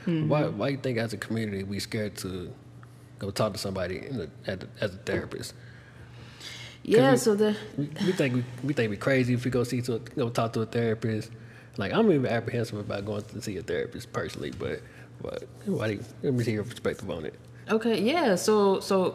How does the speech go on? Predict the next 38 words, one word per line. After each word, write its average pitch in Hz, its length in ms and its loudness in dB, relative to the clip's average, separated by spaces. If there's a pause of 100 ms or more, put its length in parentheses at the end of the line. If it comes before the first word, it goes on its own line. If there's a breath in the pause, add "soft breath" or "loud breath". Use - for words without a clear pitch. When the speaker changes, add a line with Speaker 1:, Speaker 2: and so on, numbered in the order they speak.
(140)
Speaker 1:
'cause 185 160 4
anytime 240 360 4
I 196 100 6
write, 175 380 2
write 160 220 4
anything 151 380 0
up, 139 120 0
I 127 60 6 (120)
always 147 220 4
tell 143 160 -2
people 135 280 -4
why. 127 260 0 (400)
Speaker 2:
Yeah. 113 240 2
Speaker 1:
Why, 160 320 2
uh, 139 40 0
you 156 420 0
know, 160 180 2
it's, 147 300 -2 (720 loud breath)
it's - 160 4
a, 196 80 6 (100)
it's - 100 4
a 170 60 4
lot 180 220 6
of 175 100 4
reasons, 190 680 0 (160)
but, 160 340 2
um, 147 560 2 (2750 loud breath)
one 185 220 2
of 190 100 6
the, 143 400 4 (420)
or 170 120 2
a 156 40 -2
few 202 260 4
of 165 80 2
the 156 60 2
main 139 260 0
reasons, 135 460 -4
like, - 180 -6